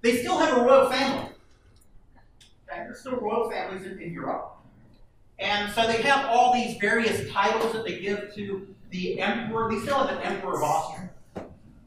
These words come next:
Maybe that comes in handy sometime. I don't know. If you invade somebody, you gotta have your emperor. So there's an emperor of Austria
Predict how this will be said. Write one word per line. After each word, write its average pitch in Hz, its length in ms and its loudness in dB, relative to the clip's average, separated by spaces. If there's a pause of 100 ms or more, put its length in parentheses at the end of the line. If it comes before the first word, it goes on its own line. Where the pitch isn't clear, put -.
(1080)
Maybe 240 140 4
that 226 140 2
comes 220 200 -4
in 170 80 -4
handy 170 340 -2
sometime. 113 360 -8
I 151 120 0
don't 156 80 0
know. - 200 0
If - 80 -4
you - 60 -2
invade - 320 2
somebody, 147 300 0
you 135 60 -6
gotta 143 140 -2
have 135 160 -2
your 135 80 -4
emperor. 135 300 -6 (1120)
So 240 80 -8
there's 311 200 0
an - 180 0
emperor 277 500 2
of 208 80 -6
Austria 196 540 -6